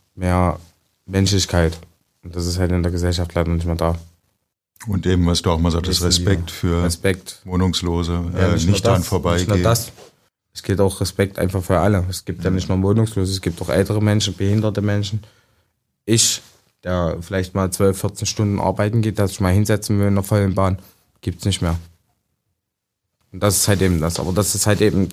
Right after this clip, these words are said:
Speaker 1: auch, das macht auch, um, unsere Social Media auch mit, auch mit, teilweise auch mit kaputt und so. Also, so, ja, gu-, ich seh's so teilweise mit an meiner Freundin oder allgemein in der Bahn.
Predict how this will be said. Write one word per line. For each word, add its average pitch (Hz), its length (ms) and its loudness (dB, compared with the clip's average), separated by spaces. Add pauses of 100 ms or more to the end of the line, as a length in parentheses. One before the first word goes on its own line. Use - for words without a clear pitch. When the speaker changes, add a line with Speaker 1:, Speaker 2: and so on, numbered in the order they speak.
Speaker 1:
auch, - 340 -8 (520)
das - 180 -2
macht 92 300 0
auch, 95 240 -2
um, 85 260 -2 (540)
unsere 98 260 0
Social 98 360 2
Media 95 520 2
auch - 240 -6
mit, 85 260 0
auch 78 140 -8
mit, 76 160 -4
teilweise 82 340 2
auch 82 100 -2
mit 85 160 0
kaputt 82 320 -8
und 82 120 2
so. 82 180 0 (640)
Also, 85 400 4 (880)
so, 82 380 2 (1900)
ja, 82 60 2
gu-, 82 160 -2 (960)
ich - 80 -20
seh's 101 280 2
so 95 80 -4
teilweise 101 420 2
mit 98 160 2
an 90 80 4
meiner 87 180 2
Freundin 107 420 2
oder 90 120 2
allgemein 90 480 0
in 85 180 0
der 82 100 -4
Bahn. 90 240 0